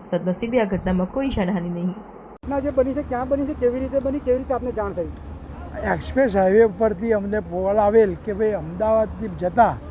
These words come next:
Speaker 3: પાંચ કિલોમીટર નજીકમાં અમારી એક ટેન્કર પલટી ખાઈ ગયેલ હોય,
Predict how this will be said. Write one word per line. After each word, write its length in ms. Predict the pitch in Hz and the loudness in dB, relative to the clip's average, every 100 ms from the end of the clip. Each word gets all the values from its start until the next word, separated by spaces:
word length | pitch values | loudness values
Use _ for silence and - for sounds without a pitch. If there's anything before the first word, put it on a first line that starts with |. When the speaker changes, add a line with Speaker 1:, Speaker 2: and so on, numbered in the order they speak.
| - - | -14 -10
Speaker 3:
પાંચ 260 | - 208 - | -4 -2 -2
કિલોમીટર 440 | 226 214 220 214 | -2 -2 0 0
નજીકમાં 800 | 196 185 175 196 208 139 - - | 0 -2 -4 -2 -2 -2 -6 -10
અમારી 260 | 180 196 220 220 196 170 190 190 180 | -2 2 2 2 -2 -4 -8 -8 -4
એક 100 | 202 202 - | -2 -4 -4
ટેન્કર 300 | 185 180 220 | -4 0 0
પલટી 340 | 180 185 185 | 0 -2 -2
ખાઈ 220 | 180 175 190 | 0 2 2
ગયેલ 220 | 202 196 | 2 4
હોય, 200 | 208 | 4